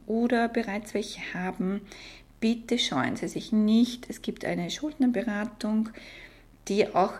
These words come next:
dann bereits zur Seite stehen, wenn man, ähm, keine Schulden bekommen möchte. Auch dann, wenn man bereits bestehende Schulden hat, ist das eine Anlaufstelle, die einen wirklich begleiten und, ähm,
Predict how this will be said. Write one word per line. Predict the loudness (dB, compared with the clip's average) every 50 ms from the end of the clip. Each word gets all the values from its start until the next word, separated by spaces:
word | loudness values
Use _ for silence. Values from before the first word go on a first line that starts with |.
| -14 -18 -20 -4 0
dann | 2 4 4 6 6 6 6
bereits | 6 4 2 0 -2 -4 -4 -6 -6
zur | -6 -6 -6
Seite | -4 -4 -2 -2 -2 -4 -4 -6 -4 -2
stehen, | 0 0 0 0 -2 -2 0 0 -2 -2 -4 -8 -14 -20 -20 -20 -20 -20 -20 -16 -10 -6
wenn | -2 -2 0 0 0 0 0
man, | 0 0 0 0 0 0 -2 -2 -4 -4
ähm, | -4 -2 -2 -2 -2 -2 -2 -2 -2 -4 -4 -6 -10 -18 -10
keine | -8 -6 -4 -4 -2
Schulden | -2 -2 -2 0 2 2 2
bekommen | 2 0 -4 -4 -2 0 2 2 2 0
möchte. | -2 -4 -6 -8 -10 -10 -10 -8 -8 -10 -12 -14 -20 -20 -20 -20 -20 -20 -20 -20 -20 -20 -20 -20 -20 -20 -10 -4 -2
Auch | -2 -2 -2
dann, | -2 0 0 2 4 4
wenn | 4 4 4
man | 4 2 0 -2 -6 -12 -6 -2
bereits | -2 0 0 0 -2 -2 -4
bestehende | -4 -4 -4 -2 0 0 0 0 0 0
Schulden | -2 0 0 0 0 0 0 -2 -2 -2 -4
hat, | -4 -4 -4 -4 -6 -8 -8
ist | -8 -6 -4 -4
das | -6 -4 -4
eine | -2 -2 -2 -2 -2
Anlaufstelle, | -4 -4 -2 -2 -2 -2 -2 -2 -4 -6 -6 -4 -4 -4 -2 -2 -4 -4 -6 -8 -14 -20 -20 -20 -20 -20 -20 -18 -4 0
die | 0 2
einen | 2 2 2 2
wirklich | 2 0 0 0 -2 -2 -2 -2 -6
begleiten | -10 -6 -2 0 2 2 2 0 -2 -4 0 2 4 4 4 2 0 -4 -6
und, | -4 -2 -2 -2 -4 -6 -8 -12 -6 -4
ähm, | -2 0 0 0 0 0 -2 -6